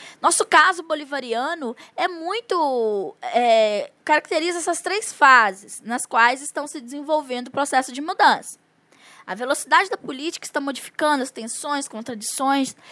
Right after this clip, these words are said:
de uma sociedade que se pôs em movimento de maneira intensa.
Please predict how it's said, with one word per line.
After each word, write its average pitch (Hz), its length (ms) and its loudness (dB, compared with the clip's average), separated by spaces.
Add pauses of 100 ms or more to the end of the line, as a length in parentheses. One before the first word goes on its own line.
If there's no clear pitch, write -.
(160)
de 269 100 -12
uma 359 100 0
sociedade 294 760 2
que - 100 -12
se - 80 -6
pôs 349 300 -2
em 381 40 -8
movimento 359 640 -6
de 294 80 -10
maneira 320 360 0
intensa. 359 1080 -6